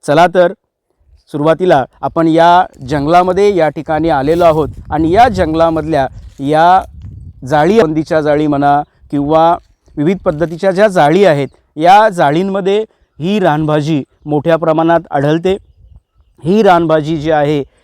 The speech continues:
ही या ठिकाणी जमिनीमध्ये असलेल्या कंदमुळातून त्याचा कोंब जो आहे हा वर येतो आणि मग ह्या कोंबाची त्या ठिकाणी विशिष्ट प्रकारची प्रक्रिया करून त्या ठिकाणी आपल्याला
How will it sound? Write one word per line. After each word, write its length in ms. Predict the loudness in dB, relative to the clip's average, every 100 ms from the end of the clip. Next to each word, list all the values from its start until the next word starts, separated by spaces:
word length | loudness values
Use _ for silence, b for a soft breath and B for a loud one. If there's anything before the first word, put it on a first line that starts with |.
| _
ही 340 | -4 -4 -2 2
या 120 | 2
ठिकाणी 480 | 2 -2 0 0 -2 -6 _ _ _ _ _
जमिनीमध्ये 560 | -2 0 2 0 2 0
असलेल्या 520 | 0 -2 2 4 4 2
कंदमुळातून 880 | -4 -2 0 0 2 0 0 -2 -4 -8 -16 -20 -20 -20 -20 -20 -20 -20 -20 -20 -20 -18 -16 -16 -6
त्याचा 200 | -4 -2 0
कोंब 260 | 2 2 2
जो 120 | 2
आहे 240 | 2 0
हा 160 | -2 0
वर 260 | 4 4
येतो 340 | 4 2 -4 -8 -8
आणि 200 | -4 -4
मग 300 | -2 -2 -2 -4 _ _ -6
ह्या 260 | 2 2 2 _ _ _ _ _ -10
कोंबाची 480 | -4 0 0 -2 -4
त्या 160 | -2
ठिकाणी 600 | -2 -4 -6 -2 0 -2 -4 _ _ _
विशिष्ट 400 | -10 -8 -8 -6
प्रकारची 520 | -6 -4 -2 -4 -4 -8 -2
प्रक्रिया 440 | -2 0 2 2
करून 360 | 0 -2 -2 -4 -4
त्या 100 | -4
ठिकाणी 360 | -4 -4 -2 0
आपल्याला 520 | -2 0 0 2